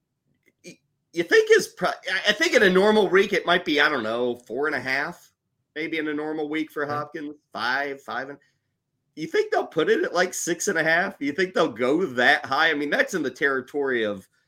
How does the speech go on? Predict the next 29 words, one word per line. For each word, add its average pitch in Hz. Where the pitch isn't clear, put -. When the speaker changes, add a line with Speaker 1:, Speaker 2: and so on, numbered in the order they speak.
Speaker 1:
you 123
know, 113
obviously 117
A 139
J 135
Brown 123
or 104
C 139
D 131
Lamb, 110
Speaker 2:
Right. 120
Speaker 1:
Davante 127
Adams. 120
They 165
might 277
go 160
there, 98
I 110
think, 117
with 101
Hopkins 92
this 90
week 92
on 92
that 90
prop. 82
Speaker 2:
I 190
think 220
the 165